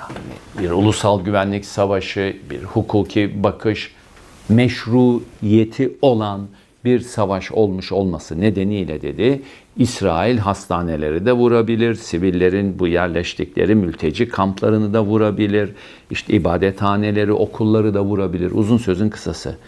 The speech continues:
sivilleri öldürebilir. Ha, bazı maha-, hahamlar da haksızlık etmemek için söyleyeyim, bazı hahamlar da tam tersi görüşleri de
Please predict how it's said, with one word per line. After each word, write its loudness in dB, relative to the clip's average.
sivilleri 2
öldürebilir. -4
Ha, -2
bazı 4
maha-, 0
hahamlar -2
da -4
haksızlık -6
etmemek -2
için -8
söyleyeyim, 2
bazı 2
hahamlar -6
da -2
tam -2
tersi -8
görüşleri -2
de 2